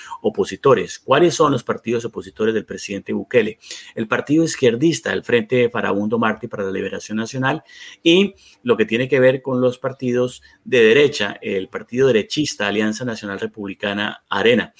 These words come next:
Recordemos que El Salvador ha vivido en su historia momentos muy difíciles de violencia política, eh, a tal extremo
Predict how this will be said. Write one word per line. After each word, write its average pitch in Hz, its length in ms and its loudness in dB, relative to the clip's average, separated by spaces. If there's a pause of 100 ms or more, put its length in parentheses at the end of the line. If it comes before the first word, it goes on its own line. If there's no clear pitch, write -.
(300)
Recordemos 110 420 0
que - 80 -6
El 113 60 -4
Salvador 95 420 -2
ha 131 40 2
vivido 131 400 0
en 156 40 -4
su 107 140 -10
historia 107 480 -2 (240)
momentos 110 400 -2
muy 131 180 -2
difíciles 110 800 -6
de 98 200 0
violencia 98 400 -2
política, 107 580 -6 (380)
eh, 101 260 4
a 95 180 0
tal 107 140 0
extremo 123 540 0